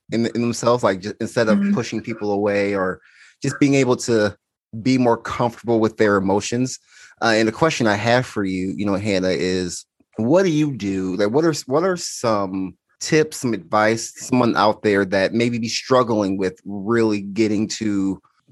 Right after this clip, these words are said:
Speaker 1: the root cause of why they use should a lot, right? Or
Speaker 2: Mm.
Speaker 1: the, or they use some of those words. What, what are some simple things outs-, outside of therapy, you know, I, you know, outside of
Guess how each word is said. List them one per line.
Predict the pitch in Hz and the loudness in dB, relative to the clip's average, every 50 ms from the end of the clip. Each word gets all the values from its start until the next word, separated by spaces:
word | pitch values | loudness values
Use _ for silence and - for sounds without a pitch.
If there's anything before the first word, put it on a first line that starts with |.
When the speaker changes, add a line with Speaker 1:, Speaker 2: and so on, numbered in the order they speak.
| _ - | _ -2
Speaker 1:
the | 120 | -2
root | 113 107 113 127 131 113 - - | 0 2 2 0 0 0 -4 -10
cause | - - 113 107 101 101 87 | -4 0 2 2 2 2 0
of | 92 92 85 | -4 -8 -6
why | 92 101 101 98 95 92 92 95 90 90 87 82 _ _ _ _ _ _ _ | 0 2 4 4 4 4 2 2 2 0 -2 -4 _ _ _ _ _ _ _
they | - 101 107 | -2 -2 -2
use | 104 104 110 110 107 104 | 0 0 -2 -4 -4 -4
should | - - - 113 107 92 | -6 -6 -2 -2 0 0
a | 90 | 0
lot, | 85 82 82 80 - - - - _ _ _ _ _ _ - | -2 -2 -4 -6 -6 -8 -10 -16 _ _ _ _ _ _ -4
right? | 202 202 190 185 - | 0 2 4 4 4
Or | 262 247 226 208 | 4 4 4 2
Speaker 2:
Mm. | |
Speaker 1:
the, | 185 - - | 0 -4 -4
or | - 101 95 | -6 -4 -4
they | 98 95 | -2 -4
use | 95 101 107 107 - | -4 -4 -4 -4 -6
some | - 104 | -6 -6
of | 98 | -6
those | 87 90 90 - - | -6 -6 -8 -8 -6
words. | 95 101 98 95 92 92 | -2 -2 -2 -2 -2 -2
What, | 92 120 170 208 - | 0 2 2 2 2
what | 123 190 220 | 2 2 2
are | 233 226 | 2 0
some | 226 - 175 143 117 | 0 0 0 0 0
simple | - - 139 135 135 127 | 0 -2 -2 -2 -2 -4
things | 110 - 123 117 117 113 - - | -4 -4 -2 -2 -2 -4 -2 -2
outs-, | 135 123 113 - - - _ | -2 -2 -2 -4 -12 -6 _
outside | 156 170 143 - - 185 175 175 | -4 -4 -2 0 2 2 2 2
of | 165 170 - | 0 0 0
therapy, | 139 117 110 101 - 110 104 107 110 - | 0 0 0 -2 -4 -6 -6 -6 -8 -6
you | 120 127 | -4 -2
know, | 123 120 | 0 2
I, | 123 120 107 | 2 2 0
you | 135 135 127 | 0 0 0
know, | 120 117 | 0 0
outside | 110 104 127 127 - - 131 117 | 2 0 0 0 2 0 0 0
of | 110 - | 0 -2